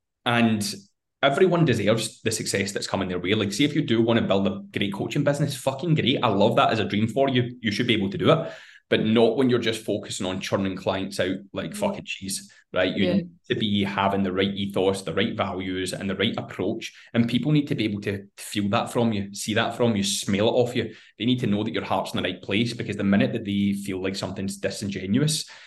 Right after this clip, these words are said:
Speaker 1: they're just gonna, they're just gonna cling on to the belief of, "This is someone else that's not willing to help me and support me in the way that I need to be supported."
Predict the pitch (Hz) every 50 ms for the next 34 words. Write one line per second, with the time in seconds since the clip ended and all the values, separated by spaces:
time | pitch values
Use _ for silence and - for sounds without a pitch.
0 | - - 98 104 107 110 107 104 - - 113 110 104 98 95 - - - - 101
1 | 101 - 104 - - 123 113 113 - - 107 98 95 95 95 - - - 85 82
2 | 90 95 98 98 - 92 92 92 98 98 98 - 113 101 - 98 90 90 90 92
3 | - - 87 - 98 90 90 87 92 92 92 101 98 - - 95 95 92 - 104
4 | 101 98 98 101 101 - 107 92 80 90 92 87 85 85 85 85 87 87 90 85
5 | - 92 80 82 - - - - 90 - - 101 98 101